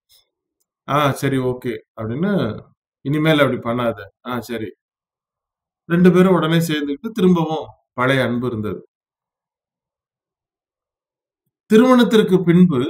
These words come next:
இந்த தகவல் தொடர்பு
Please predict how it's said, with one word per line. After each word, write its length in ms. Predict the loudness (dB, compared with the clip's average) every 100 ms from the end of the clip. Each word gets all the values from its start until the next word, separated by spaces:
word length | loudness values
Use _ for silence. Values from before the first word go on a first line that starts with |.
| -8 _ _ _ _ _ _ _ _ _ _ -2
இந்த 320 | 2 6 6
தகவல் 480 | 4 4 4 4 4
தொடர்பு 420 | 0 -2 -6 -4